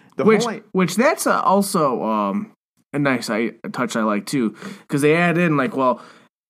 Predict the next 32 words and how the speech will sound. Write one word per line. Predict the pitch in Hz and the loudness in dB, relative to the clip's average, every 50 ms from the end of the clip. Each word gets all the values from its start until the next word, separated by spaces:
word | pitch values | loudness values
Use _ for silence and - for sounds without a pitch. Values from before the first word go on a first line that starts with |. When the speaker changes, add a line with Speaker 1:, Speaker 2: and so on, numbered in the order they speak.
| _ _ _ _ _ - | _ _ _ _ _ -6
Speaker 2:
like, | 139 135 123 113 | -4 -4 -4 -2
what | 113 135 151 156 151 | -2 -2 -4 -2 -2
the | 151 | -2
hell | 139 151 160 151 | 0 2 2 2
is | 139 139 | 0 0
this | 139 120 - - - _ | -4 -6 -6 -10 -6 _
bunker | - 190 240 269 - - 143 127 | 2 2 2 2 0 -2 -2 0
down | 123 117 107 98 107 110 | 0 0 0 0 0 -2
here? | 117 120 107 107 | -2 -2 -2 -2
Like, | 104 107 113 | -2 -2 0
oh, | 170 170 156 139 120 110 113 | 0 2 2 2 0 0 -2
th-, | 120 127 - - _ _ - | -4 -6 -10 -12 _ _ -6
most | 139 156 202 214 220 220 - | 0 2 4 4 4 2 2
peop-, | - 214 202 196 - | 2 2 2 2 0
uh, | 107 151 160 | -2 -2 0
these | 160 175 160 147 | 0 0 -2 0
rich | 156 170 160 - | 0 -2 -2 0
houses | 170 165 160 156 151 139 139 120 | 2 2 4 4 2 2 0 -2
have | 139 139 123 127 | -2 -2 0 2
bunkers | 170 185 185 175 - 147 147 139 120 | 2 2 2 2 0 0 -2 -2 0
just | - 147 131 - - 139 | -2 -2 -4 -4 -4 -4
in | 139 131 | -2 -2
case, | 135 135 131 131 120 - - | 0 0 0 0 0 -2 -2
you | 131 127 | -2 0
know, | 127 120 117 110 107 101 98 98 - - _ _ - - _ - | 2 2 2 2 2 2 0 -2 -4 -10 _ _ -20 -20 _ -8
there's | 127 120 131 | -4 -2 0
ever | 135 131 113 117 127 127 123 120 | 0 0 0 0 0 2 2 2
an | 117 | 2
attack | 113 110 110 - 127 123 117 110 - - | 0 0 -2 -2 -2 0 -2 -2 -4 -6
from | - - 120 117 110 107 104 110 | -2 0 2 4 4 4 4 2
North | 120 131 123 113 - - | 2 2 0 -2 -4 -6
Korea. | - - 123 120 120 117 117 117 113 113 110 107 107 104 101 92 - | -6 -4 -2 -2 0 0 0 2 2 2 2 2 0 0 -2 -4 -6